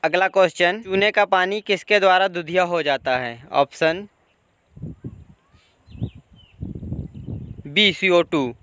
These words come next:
अगला last question हमारा, निम्न में से सबसे मीठी चीनी कौन सी है? ऑप्शन हमारे ऑप्शन एबीसीडी, फ्रैक्टोज। चलिए दोस्तों, इसी के साथ विदा लेते हैं।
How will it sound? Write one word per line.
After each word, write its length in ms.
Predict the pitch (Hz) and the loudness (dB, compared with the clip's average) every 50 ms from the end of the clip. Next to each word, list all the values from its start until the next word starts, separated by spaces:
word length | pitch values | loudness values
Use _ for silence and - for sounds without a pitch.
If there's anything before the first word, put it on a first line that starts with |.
| - - - - - | -20 -20 -20 -6 -4
अगला 340 | 170 165 170 180 190 190 190 185 | -2 0 2 2 2 2 2 2
last 280 | 180 180 185 180 - | 2 2 0 0 -2
question 360 | - - 170 160 - - 165 | -2 -2 -2 0 0 -2 -2
हमारा, 360 | 160 156 147 143 135 143 170 226 - _ _ 127 | 0 0 -2 -2 -2 -4 -6 -8 -10 _ _ -8
निम्न 440 | 135 156 180 196 220 240 233 220 214 | -2 0 2 2 4 4 2 2 2
में 140 | 202 196 190 | 2 2 2
से 140 | - 220 220 | 0 -2 -2
सबसे 300 | - 220 180 - - 220 | -2 -4 -4 -2 0 0
मीठी 320 | 214 202 196 165 - 196 196 | 0 0 0 -2 -2 -6 -4
चीनी 280 | - 196 196 196 202 - | -2 0 2 2 2 2
कौन 260 | - 175 175 165 160 | 2 2 2 0 -2
सी 140 | - 156 143 | -4 -2 -2
है? 220 | 139 131 127 - - | 0 0 -2 -2 0
ऑप्शन 580 | - 156 156 - - - 170 170 180 196 208 196 - - - - - - - - - - - - - - - - - - - - - - - - - - - - - - - - - - _ _ _ _ _ _ _ - - - - - - | 2 2 2 0 0 0 0 0 0 -2 -8 -12 -16 -16 -14 -14 -14 -14 -16 -18 -20 -20 -20 -20 -18 -16 -16 -16 -16 -16 -18 -20 -20 -20 -20 -20 -20 -20 -20 -20 -20 -20 -20 -20 -20 -20 _ _ _ _ _ _ _ -20 -20 -20 -20 -14 -10
हमारे 360 | 127 127 131 135 139 143 147 | -6 -4 -2 0 2 4 4
ऑप्शन 360 | 143 139 - - 151 147 143 | 4 2 0 -2 -4 -4 -2
एबीसीडी, 640 | 139 135 127 135 143 127 - 139 131 123 131 135 156 190 - - - - - - - - - - - - _ _ - - - - - - - - - - - _ _ - - - - - - - - - | -2 -2 -2 -2 -4 -4 -6 -8 -8 -6 -6 -8 -8 -8 -10 -12 -14 -14 -14 -18 -20 -20 -20 -20 -20 -20 _ _ -20 -20 -20 -20 -20 -20 -20 -20 -20 -20 -20 _ _ -20 -20 -20 -20 -20 -20 -20 -8 -2
फ्रैक्टोज। 680 | 175 180 165 - - - 170 147 131 120 113 - - - _ - | 0 0 0 0 2 4 4 4 4 2 0 -6 -16 -20 _ -16
चलिए 220 | 175 175 185 190 | -6 -2 -2 2
दोस्तों, 320 | 180 190 185 160 - 196 | 4 2 2 2 2 0
इसी 200 | 185 175 - 185 | -2 -2 -2 -6
के 60 | 175 160 | -8 -4
साथ 420 | - - 180 175 170 - _ - | -2 0 2 2 0 -2 _ -10
विदा 280 | 139 139 147 156 165 165 | -8 -4 0 2 2 2
लेते 280 | 160 160 151 - 165 160 | 2 0 0 0 -2 -2
हैं। 260 | 160 160 170 185 | -2 -4 -6 -8